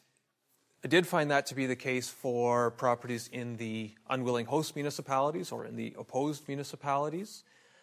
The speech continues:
but did not find that to be the case in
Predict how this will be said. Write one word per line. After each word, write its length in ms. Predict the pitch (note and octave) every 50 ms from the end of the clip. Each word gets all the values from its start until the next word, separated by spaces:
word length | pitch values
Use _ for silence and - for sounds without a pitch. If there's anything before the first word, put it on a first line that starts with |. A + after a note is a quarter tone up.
| _ _ _
but 180 | - C#3 C#3+ C#3+
did 120 | D3 C3+
not 220 | C#3 C#3 C#3+ C3
find 280 | - - C#3 C3 C3 B2+
that 380 | B2+ B2 B2 B2 - - - - - _
to 340 | - - C3 A#2+ A#2+ A#2+ A#2
be 140 | A#2 B2 B2
the 100 | A#2+ A#2+
case 480 | A#2 - B2+ A#2 A#2 A#2 - - - - _
in 540 | - B2+ A#2 A#2 A#2 A2+ A2+ A2+ A2 A2 G#2+